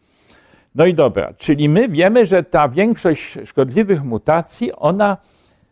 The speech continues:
y, gromadzi się. Z pokolenia na pokolenie się gromadzi, ich jest coraz więcej. I one w jakiejś mierze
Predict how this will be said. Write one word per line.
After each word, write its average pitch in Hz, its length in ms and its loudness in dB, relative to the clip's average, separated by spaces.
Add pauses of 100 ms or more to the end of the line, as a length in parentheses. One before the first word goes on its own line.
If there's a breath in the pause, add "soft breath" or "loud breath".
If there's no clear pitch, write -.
(280 soft breath)
y, 135 220 2 (520)
gromadzi 135 580 0
się. - 300 -20
Z - 120 -20
pokolenia 170 440 -4
na 160 120 -2
pokolenie 156 440 -6
się 147 140 -6
gromadzi, 123 480 -4
ich 185 160 -6
jest 180 200 -4
coraz 165 320 -2
więcej. 120 540 -6 (540 soft breath)
I - 100 -6
one 175 220 0
w 147 60 -2
jakiejś 156 480 0
mierze 131 580 0